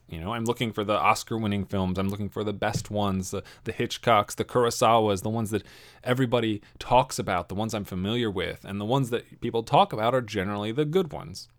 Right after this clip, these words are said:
especially if they've survived for the last, you know, sixty, seventy, eighty years in, in conversation. And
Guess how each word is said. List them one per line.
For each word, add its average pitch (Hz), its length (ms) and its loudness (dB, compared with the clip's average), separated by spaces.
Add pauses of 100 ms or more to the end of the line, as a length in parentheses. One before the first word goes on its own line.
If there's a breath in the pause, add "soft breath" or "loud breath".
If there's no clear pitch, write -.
(420)
especially 135 600 2
if 101 120 0
they've 101 180 0
survived 110 540 0
for - 100 -12
the 95 120 -2
last, 92 360 -4
you 104 120 -8
know, 92 180 -4
sixty, - 400 -8
seventy, 95 400 -4
eighty 85 200 -6
years 107 440 -2
in, 85 220 -12
in 87 320 -12 (140)
conversation. 165 760 -6 (920 loud breath)
And 104 560 -2